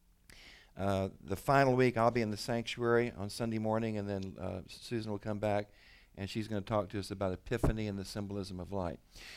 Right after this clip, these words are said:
What we're gonna do today is something I've not done before, and it's just one of those deals that's kind of puzzled me in the back of my head, uh,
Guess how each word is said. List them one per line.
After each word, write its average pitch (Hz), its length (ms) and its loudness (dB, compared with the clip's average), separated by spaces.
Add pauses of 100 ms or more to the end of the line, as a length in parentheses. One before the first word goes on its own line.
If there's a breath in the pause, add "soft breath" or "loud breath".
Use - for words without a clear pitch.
(320 loud breath)
What 208 120 6
we're 208 60 8
gonna 180 120 4
do 240 100 4
today 214 380 6
is 147 80 4
something 165 340 2
I've 160 140 6
not 147 240 4
done 156 180 4
before, 107 460 4
and 110 120 0
it's 117 140 -2
just 147 240 -2
one 143 120 -2
of 170 60 4
those 156 140 6
deals 131 280 6
that's 123 180 -2
kind 127 240 -2
of - 200 -4
puzzled 151 420 2
me 120 100 2
in 113 60 0
the 107 60 -2
back 117 240 4
of 113 60 -6
my 107 120 2
head, 104 380 2 (500 soft breath)
uh, 98 300 2